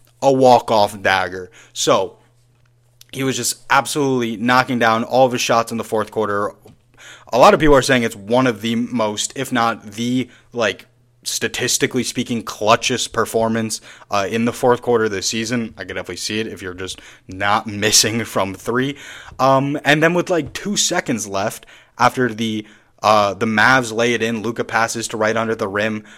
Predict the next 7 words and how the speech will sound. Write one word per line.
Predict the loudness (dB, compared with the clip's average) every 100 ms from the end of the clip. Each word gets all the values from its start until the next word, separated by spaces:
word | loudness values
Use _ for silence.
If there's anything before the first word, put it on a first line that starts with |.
| -12 -4
Um, | -2 -2 -8 -16 _ _ -10
whoever | 0 2 4 2
it | 2
is | -2
lays | -2 -4 -2
it | -4
in. | -4 -8